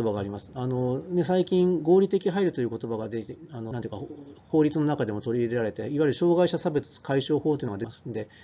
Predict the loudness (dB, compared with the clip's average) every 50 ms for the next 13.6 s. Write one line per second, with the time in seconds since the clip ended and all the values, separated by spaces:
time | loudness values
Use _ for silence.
0 | -20 -20 -20 -8 -4 0 2 2 2 2 0 -2 -2 -2 -4 -4 -4 -4 -4 -6
1 | -6 -8 -8 -8 -8 -6 -6 -6 -6 -8 -10 -18 -20 -20 -12 -6 -4 -2 0 0
2 | 2 2 2 2 2 0 0 0 0 0 0 0 2 4 4 4 4 4 2 0
3 | -2 -2 -4 -6 -8 -8 -10 -10 -10 -8 -8 -8 -8 -8 -6 -4 -2 0 0 -2
4 | -4 -10 -20 _ _ _ -6 -4 -2 -2 -2 -2 -2 -4 -4 -4 -4 0 2 2
5 | 2 4 2 2 2 2 2 2 2 2 0 -4 -6 -4 -6 -6 -4 -4 -2 -2
6 | -2 -2 -2 -4 -6 _ _ _ _ _ _ _ _ _ _ _ _ _ _ 2
7 | 4 4 4 4 2 0 -2 -2 -2 -2 -2 -2 -2 0 2 2 2 2 0 -2
8 | -4 -6 -6 -4 -4 -2 -2 0 0 0 0 0 0 0 0 0 -2 -2 -2 -2
9 | -2 -2 0 -2 -2 -2 -2 -2 -2 -2 -2 -2 -2 -4 -4 -2 -2 -2 -2 -2
10 | -4 -8 -16 -20 -20 -20 _ -10 -6 -4 -4 -2 0 0 0 2 2 2 4 4
11 | 2 2 0 -2 -8 _ _ _ _ _ -6 -6 -4 -4 -2 0 2 2 4 4
12 | 4 4 2 0 0 0 2 2 2 2 0 0 0 -2 -2 -2 -2 -2 -2 -2
13 | -2 -2 -2 -2 -2 0 0 0 -2 -2 -4